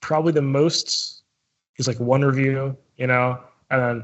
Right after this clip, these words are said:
a couple of two reviews. It's very, it's very, it's very, uh, uncommon to see anything get past, like, ten. Like, ten seems to be, like, once you get past that, it seems like it just exponentially gets better, right? If you get past ten, you probably didn't get twenty, you probably got thirty, that kind of thing.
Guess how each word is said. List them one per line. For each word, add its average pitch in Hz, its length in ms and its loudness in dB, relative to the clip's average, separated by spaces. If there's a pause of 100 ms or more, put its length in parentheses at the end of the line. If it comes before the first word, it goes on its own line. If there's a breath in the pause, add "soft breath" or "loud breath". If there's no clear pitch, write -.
(100)
a - 60 -14
couple 135 340 0
of 131 300 -4
two 147 180 0
reviews. 131 380 2
It's 131 120 -4
very, 143 440 2
it's 139 140 -4
very, 139 500 2
it's - 100 -10
very, 123 260 0
uh, 117 160 0
uncommon 131 420 0
to - 140 -6
see 117 120 -8
anything 131 220 -2
get 117 140 0
past, 120 380 2
like, 127 160 -8
ten. 131 340 -6 (240)
Like, 123 140 -8
ten 143 200 2
seems 131 160 2
to 127 60 -4
be, 127 80 2
like, 117 320 0 (240 loud breath)
once 127 120 2
you 135 60 4
get 127 120 2
past 127 280 0
that, 117 320 0 (420 soft breath)
it 165 120 -6
seems 151 160 4
like 131 120 2
it 127 60 0
just - 460 -4
exponentially 139 440 0
gets 127 160 -2
better, 117 380 0
right? 113 280 0
If - 80 -6
you 156 80 2
get 143 80 0
past 151 200 2
ten, 143 280 0
you 139 100 0
probably 131 320 2
didn't 123 160 0
get 123 140 -4
twenty, 131 200 -4
you 120 60 -6
probably 120 240 0
got 117 140 -4
thirty, - 380 -6
that 127 160 -4
kind 143 100 -12
of 135 60 -16
thing. 147 220 -12